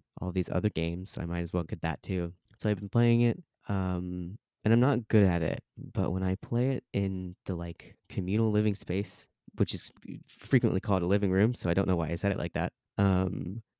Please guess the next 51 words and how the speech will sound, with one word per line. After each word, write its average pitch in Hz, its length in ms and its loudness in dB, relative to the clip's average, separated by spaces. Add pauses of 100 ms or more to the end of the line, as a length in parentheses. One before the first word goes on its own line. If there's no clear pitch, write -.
our 101 180 2
little 98 220 -6
sister 104 600 -6 (240)
will 110 140 6
be 104 120 2
like, 95 200 -2
"Who 143 120 2
are 143 40 6
you 143 160 4
playing?" - 500 -2 (160)
And 95 420 -2 (100)
the 101 100 -2
other 98 120 0
day 95 120 0
I 92 60 2
was 90 120 -2
like, 92 140 -6
"Oh, 101 60 2
I'm 101 120 2
playing 92 220 -6
Mercy." 90 340 -4
And 85 80 -6
she 98 100 -6
was 92 160 -2
like, 92 160 -4 (320)
"Marcy?" 135 920 6
And 110 160 0
I 104 60 2
was 104 160 -2
like, 98 220 -4
"No, 92 380 2
Mercy." 98 360 -2
And 85 80 -6
she 101 100 -4
was 98 180 -2
like, 98 160 -2 (340)
"You 113 120 6
mean 107 300 8
Marcy?" 139 800 2
And 165 100 4
I 107 80 6
was 101 140 4
like, 98 140 0 (280)
"N-, 98 280 0 (280)
no, 98 640 2
<laughs> - 640 -2
it's - 220 -10
not 92 160 4
what 98 120 4
I 131 100 2
said." 107 840 6